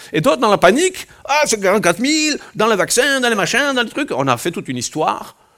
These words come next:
pas possible, et tellement que vous vous rappelez, on a dû faire un enseignement en, en deux temps, euh, on avait fait ce jour-là, pour qu'on puisse, euh, se positionner ou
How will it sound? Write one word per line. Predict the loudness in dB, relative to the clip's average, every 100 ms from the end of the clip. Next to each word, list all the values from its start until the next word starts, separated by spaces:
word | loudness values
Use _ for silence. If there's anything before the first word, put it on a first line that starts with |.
| _
pas | 0
possible, | 2 -4 -2 -4 -4
et | -2
tellement | 0 0
que | -2
vous | 0
vous |
rappelez, | 0 2 0
on |
a | -2
dû | -6
faire | -10 -8
un |
enseignement | -6 -6 -4 -4 -6 -10 -20 _ -10
en, | -8
en | -6 -6 -8
deux | -4 2
temps, | 4 2 0 -16 _ -12
euh, | -8
on | -6
avait | -6
fait | -6 -8
ce | -6
jour-là, | -8 -2 -2 -2 -12 -20 _
pour | -10 -4
qu'on | -2 -2
puisse, | -2 -2 -2
euh, | -4 -4 -6 -6
se | -8 -8
positionner | -6 -4 -4 -6 -4 0 0
ou | 2 0